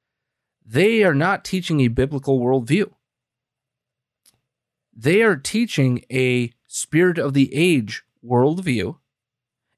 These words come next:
and attempting to shoehorn the Bible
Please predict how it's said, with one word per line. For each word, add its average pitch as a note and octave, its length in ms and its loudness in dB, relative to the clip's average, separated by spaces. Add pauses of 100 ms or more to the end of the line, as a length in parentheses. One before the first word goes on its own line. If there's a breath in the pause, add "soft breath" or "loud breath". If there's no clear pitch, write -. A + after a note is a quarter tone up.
(100)
and D3 300 2
attempting F3 500 -2
to C#3 160 -6
shoehorn C#3 840 0 (380)
the B2 160 -2
Bible B2+ 600 -2